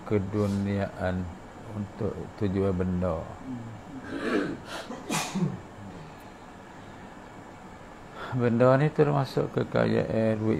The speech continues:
pitih, harta dan sebagainya. Itu benda. Keduniaan ni termasuk kemasyhuran, kemuliaan, pangkat dan sebagainya.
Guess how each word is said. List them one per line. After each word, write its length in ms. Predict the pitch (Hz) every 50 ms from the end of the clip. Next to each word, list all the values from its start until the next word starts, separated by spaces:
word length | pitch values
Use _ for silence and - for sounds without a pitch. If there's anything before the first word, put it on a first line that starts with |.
| 95
pitih, 480 | - 113 107 104 - - - 113 113 101 - - - - - - - - - - - - - - - - - - - - - - - - - -
harta 480 | 110 104 104 98 - - - 113 110 107 110 107
dan 80 | 107 104
sebagainya. 640 | - - 113 110 110 104 104 110 110 107 107 110 110 - - 139 135 135 - - - - - - - - -
Itu 120 | - - -
benda. 320 | - 117 120 113 110 107 107 107 - - - - - - - - - - - - - - - - - - - - - - - - - - - -
Keduniaan 840 | - 120 113 101 107 113 107 107 110 113 101 101 107 107 107 120
ni 80 | 131 120
termasuk 720 | - 117 101 104 101 98 95 - - 107 104 98 - - - - - - - -
kemasyhuran, 1200 | - - 101 95 98 98 95 - - - 98 95 104 110 107 107 113 113 113 113 107 107 104 104 104 - - - - - - - - - - - - - - - - - - - - - - - - - - - - - - - - - - - - - - -
kemuliaan, 800 | - 101 92 98 98 98 98 101 101 101 - - - 117 117 113 110 104 104 - - - - 180 - - - - - - - - - - - -
pangkat 560 | 107 104 101 - - - - - 117 - - - - - - - - - - - - - - - - - - - - - - - - - - - - - - - - - - - - - - - -
dan 160 | 110 113 113
sebagainya. 680 | 110 - - 113 104 101 101 104 - - 107 - -